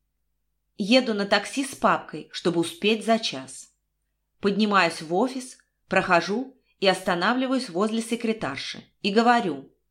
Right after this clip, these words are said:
"Здравствуйте, я к Альберту, привезла документы". "Да, здравствуйте, проходите, он скоро будет на месте". Я открываю массивные двери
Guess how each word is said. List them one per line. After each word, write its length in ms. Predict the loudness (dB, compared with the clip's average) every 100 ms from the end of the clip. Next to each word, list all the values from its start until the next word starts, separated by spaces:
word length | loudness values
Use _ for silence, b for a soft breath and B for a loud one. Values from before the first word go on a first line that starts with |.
| _ _ _ _ _ _ -16
"Здравствуйте, 880 | -2 2 2 2 -8 -10 -8 -10 -12 _
я 220 | 0 2
к 80 | 4
Альберту, 600 | 2 2 0 -2 -10 -16 _ -4
привезла 420 | 0 2 4 4
документы". 760 | 2 -2 -4 -4 -8 -12 -14 _ _ _ _ _ _ _ _ _
"Да, 400 | -2 4 4 2 -4 _
здравствуйте, 840 | -8 4 6 6 0 -10 -4 -4 -4 -12 _ 0
проходите, 800 | 0 2 -2 -2 -4 -8 -14 -16 _ -2
он 160 | 0 0
скоро 300 | 2 4 4
будет 340 | 2 0 0
на 120 | 0
месте". 520 | 0 -2 -10 -14 -16 -16 _ _ _ _ _ _ _ _
Я 240 | 2 4 4
открываю 500 | 2 2 4 4 4
массивные 520 | 2 2 -2 -2 -2
двери 360 | 0 0 0